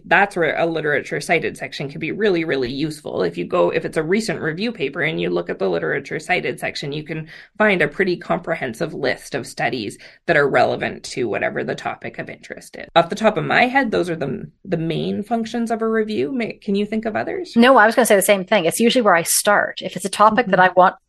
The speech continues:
Speaker 2: to learn about that's really
Speaker 1: Mm-hmm.
Speaker 2: new to me, I'll look for a review paper first, 'cause they're
Speaker 1: Mm-hmm.
Speaker 2: probably gonna summarize huge portions of the literature and save me time reading,
Speaker 1: Mm-hmm.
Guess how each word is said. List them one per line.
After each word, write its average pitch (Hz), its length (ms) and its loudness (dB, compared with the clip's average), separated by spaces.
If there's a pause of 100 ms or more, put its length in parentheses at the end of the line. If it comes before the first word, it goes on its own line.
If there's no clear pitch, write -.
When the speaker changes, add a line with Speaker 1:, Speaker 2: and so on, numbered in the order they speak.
(120)
Speaker 2:
to 180 100 -4
learn 180 240 6
about 156 440 4
that's - 200 -2 (100)
really 196 360 6
Speaker 1:
Mm-hmm. 170 80 0
Speaker 2:
new 185 180 4
to 254 160 -2
me, 277 300 0 (320)
I'll 202 140 8
look 190 180 4
for 175 120 4
a 160 60 4
review 160 300 2
paper - 340 -6
first, - 640 -4 (200)
'cause 208 200 0
they're 202 120 4
Speaker 1:
Mm-hmm. 143 80 -4
Speaker 2:
probably 214 340 6
gonna 175 160 2
summarize 147 720 2
huge 202 800 2
portions 165 500 2
of 160 60 -6
the 156 80 2
literature 160 460 2
and 156 160 -4
save 254 260 6
me 202 100 -2
time 170 320 4
reading, 147 360 -6 (160)
Speaker 1:
Mm-hmm. 165 240 -8